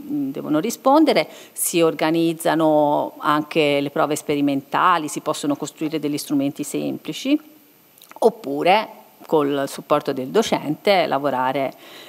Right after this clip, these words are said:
eh, in, eh, lavorare con cose più complesse. Vedete, eh, c'è in, in un passaggio Enriquez dice che eh,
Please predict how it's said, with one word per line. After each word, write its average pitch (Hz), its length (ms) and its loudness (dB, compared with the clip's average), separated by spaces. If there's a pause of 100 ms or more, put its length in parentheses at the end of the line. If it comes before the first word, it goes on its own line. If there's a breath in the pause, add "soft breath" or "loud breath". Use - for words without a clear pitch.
eh, 139 420 0
in, 143 420 2
eh, - 1700 -6
lavorare 147 480 4
con 143 180 2
cose 151 480 2
più 143 160 -4
complesse. - 800 -6 (280 loud breath)
Vedete, 180 640 2
eh, 151 640 -2
c'è 147 400 -2
in, 165 100 -8 (120)
in 180 100 -4
un 180 120 0
passaggio 220 560 4
Enriquez 190 340 2
dice 180 440 2
che 170 300 0 (400 loud breath)
eh, 139 440 0